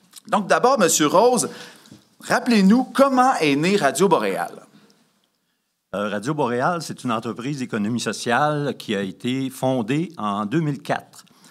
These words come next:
Speaker 2: par un homme novateur et visionnaire, monsieur Donald Perron, un monsieur de Landrienne. La mission à l'époque était d'informer et de divertir.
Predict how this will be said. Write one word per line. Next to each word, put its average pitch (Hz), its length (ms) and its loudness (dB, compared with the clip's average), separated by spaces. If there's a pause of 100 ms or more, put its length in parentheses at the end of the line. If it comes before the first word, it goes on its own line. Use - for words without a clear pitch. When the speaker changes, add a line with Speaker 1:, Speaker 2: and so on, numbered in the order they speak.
(140)
Speaker 2:
par 95 160 -2
un 107 160 0
homme 120 520 0
novateur 139 720 -2 (1040)
et 107 180 -4
visionnaire, 113 640 -2
monsieur 120 540 -2 (340)
Donald 131 400 0
Perron, 98 380 -2 (160)
un 92 140 -8
monsieur 90 280 -8
de 107 60 -8
Landrienne. 95 520 -6 (840)
La 104 100 0
mission 180 360 2
à 156 40 2
l'époque 185 360 -2
était 151 260 -2
d'informer 156 720 2 (140)
et 120 100 0
de 101 140 -2
divertir. 110 720 -6